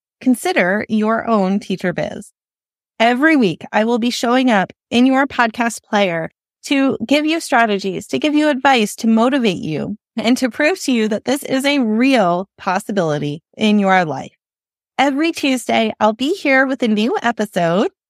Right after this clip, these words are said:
I hope that you'll listen to these and feel inspired and then take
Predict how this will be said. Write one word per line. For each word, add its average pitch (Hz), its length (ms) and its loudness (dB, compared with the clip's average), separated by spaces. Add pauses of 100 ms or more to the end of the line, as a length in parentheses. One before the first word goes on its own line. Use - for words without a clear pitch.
(240)
I 294 180 0
hope 359 280 -4
that 320 180 2
you'll 240 380 2 (120)
listen 240 400 0
to 262 120 0
these 214 500 0
and 156 160 -4 (100)
feel 247 200 2
inspired 202 720 0
and 220 160 0
then 233 180 2
take 254 500 -2